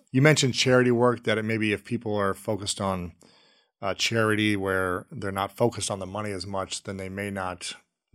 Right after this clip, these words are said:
build as much wealth for themselves. Uh, uh, let me know what you think about this thought. I'm a big believer that the amount of money we make is directly related to the amount of value we bring to others or to the marketplace or to the world,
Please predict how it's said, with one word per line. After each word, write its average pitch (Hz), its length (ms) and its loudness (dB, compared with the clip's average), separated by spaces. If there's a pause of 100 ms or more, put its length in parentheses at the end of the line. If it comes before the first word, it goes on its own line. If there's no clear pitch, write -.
build 117 260 0
as 104 120 -6
much 98 240 -6
wealth 101 240 0
for - 100 -12
themselves. 92 680 -4 (680)
Uh, 117 200 0 (200)
uh, 107 240 0 (720)
let 135 160 4
me 175 60 8
know 175 80 10
what 151 100 6
you 135 80 4
think 131 160 2
about 117 260 4
this 104 160 -2
thought. 98 300 0
I'm 113 160 -4
a 113 60 -2
big 120 200 0
believer 110 380 0
that 104 300 0
the 110 80 -2
amount 117 320 2
of 110 140 2
money 117 260 0
we 104 180 -4
make 95 380 -4 (280)
is 104 140 -4
directly 113 480 0
related 101 460 -2
to - 80 -10
the 104 80 -4
amount 95 220 0
of 90 100 -4
value 98 400 2
we 98 120 -2
bring 95 260 -6
to 113 180 -10
others 110 340 0
or 101 80 -2
to 113 140 -10
the - 80 -10
marketplace 104 720 -4
or 104 60 -8
to 92 100 -12
the 95 100 -12
world, 117 420 0